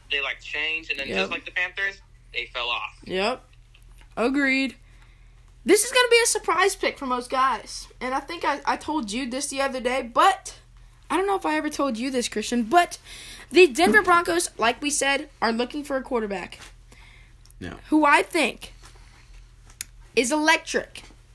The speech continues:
Speaker 2: and on a lot of guys' boards is the number one quarterback in this draft. Played in the best conference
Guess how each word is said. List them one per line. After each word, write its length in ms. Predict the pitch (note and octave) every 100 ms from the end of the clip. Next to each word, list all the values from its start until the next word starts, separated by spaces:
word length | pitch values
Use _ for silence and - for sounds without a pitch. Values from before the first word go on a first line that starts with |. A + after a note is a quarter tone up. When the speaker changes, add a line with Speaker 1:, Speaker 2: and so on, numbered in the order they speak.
| - -
Speaker 2:
and 100 | A#3
on 120 | A#3+
a 40 | A#3+
lot 200 | C4+ E4+
of 60 |
guys' 480 | E4+ E4+ D#4+ E4+ - - - - -
boards 400 | B3 C4+ C4+ -
is 240 | A#3 C#4 B3+
the 60 |
number 160 | C4 C4
one 120 | B3+
quarterback 300 | B3+ A#3+ A#3
in 100 | A3
this 120 | A#3
draft. 260 | A3+ G3+ G3+
Played 440 | - C4 F4 F#4+ -
in 260 | A#3 B3 A#3 - - - -
the 240 | F#3+ C4 F#4
best 260 | F#4 -
conference 540 | - D4+ D4+ C#4 C4+